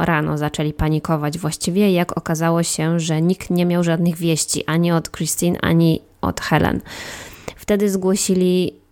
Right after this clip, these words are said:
i jedną dziewczynę, i drugą, e, jako zaginione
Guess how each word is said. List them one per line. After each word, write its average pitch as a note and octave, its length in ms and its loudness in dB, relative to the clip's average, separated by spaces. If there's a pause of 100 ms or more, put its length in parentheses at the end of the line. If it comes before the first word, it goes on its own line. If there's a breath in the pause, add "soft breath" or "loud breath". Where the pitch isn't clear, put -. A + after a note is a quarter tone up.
i F#3 500 2 (180)
jedną F3 300 2
dziewczynę, E3+ 440 0
i E3 260 0
drugą, E3+ 540 0 (180)
e, D#3 420 0
jako E3+ 400 -2
zaginione D#3+ 720 0